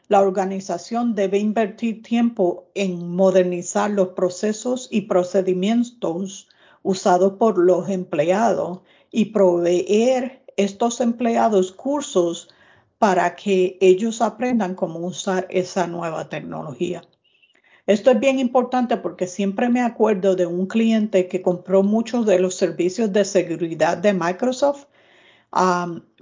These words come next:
pero los empleados no, o no entendían por qué ellos veían, no veían mucho valor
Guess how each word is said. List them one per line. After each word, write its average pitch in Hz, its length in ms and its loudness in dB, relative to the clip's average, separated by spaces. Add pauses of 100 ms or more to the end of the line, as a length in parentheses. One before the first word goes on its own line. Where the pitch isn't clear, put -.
pero 196 320 6
los 190 300 2
empleados 196 640 0
no, 190 180 2 (420)
o 190 140 0
no 185 280 -2
entendían 202 1600 0 (440)
por 185 260 6
qué 220 380 -2
ellos 202 400 2
veían, 233 640 0 (180)
no 208 240 2
veían 233 360 2
mucho 208 400 0
valor 190 640 2